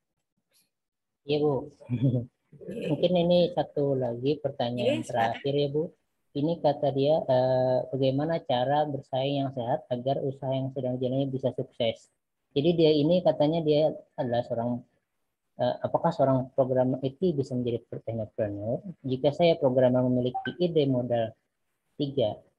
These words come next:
Speaker 1: M, maksudnya tiga miliar kali ya, Bu. Satu, mulai dari kecil-kecil usaha software. Dua, mulai dari diri sendiri. Dan tiga, mulai dari sekarang berbisnis usaha.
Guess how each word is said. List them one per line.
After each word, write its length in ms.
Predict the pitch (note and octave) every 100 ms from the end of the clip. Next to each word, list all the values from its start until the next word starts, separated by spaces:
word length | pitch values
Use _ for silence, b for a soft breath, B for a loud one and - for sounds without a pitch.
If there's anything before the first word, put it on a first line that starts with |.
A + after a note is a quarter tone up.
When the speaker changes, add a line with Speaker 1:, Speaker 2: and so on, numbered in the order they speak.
| _
Speaker 1:
M, 320 | - A#2+ D3 D3
maksudnya 320 | C3+ C3+ C#3+
tiga 160 | C#3 B2+
miliar 240 | B2 C3 D3
kali 160 | A#2+ A#2+
ya, 40 | A2+
Bu. 160 | A2 - _ _ _
Satu, 320 | - B2+ D#3 D#3
mulai 240 | C#3+ C#3
dari 480 | C3 B2+ C3 B2+ -
kecil-kecil 640 | - B2 - B2+ - C#3+
usaha 320 | B2 A#2+ B2
software. 480 | - - A#2 A2 G#2 _ _ -
Dua, 400 | A#2 C#3+ F3 -
mulai 240 | B2+ B2
dari 240 | B2+ C#3+
diri 240 | C#3+ B2+ B2
sendiri. 480 | B2 A2+ B2 D#3 D#3
Dan 160 | A#2+
tiga, 320 | A#2+ A#2+ C#3
mulai 320 | D#3 C3 C3 C3+
dari 240 | B2+ C#3+
sekarang 480 | C#3+ - A#2+ C3 C3
berbisnis 400 | B2 A#2+ C3 B2+
usaha. 160 | A2+